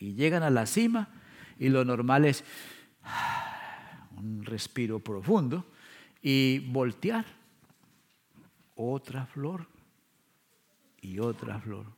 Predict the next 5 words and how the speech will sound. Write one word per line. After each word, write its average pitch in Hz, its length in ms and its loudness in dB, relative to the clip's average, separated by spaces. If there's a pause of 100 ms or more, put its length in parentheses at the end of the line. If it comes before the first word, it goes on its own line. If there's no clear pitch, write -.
(840)
Qué 120 140 -4
bonita 104 260 -4
es. 101 100 -18 (380)
Entonces, 160 640 4 (320)
este, 135 880 8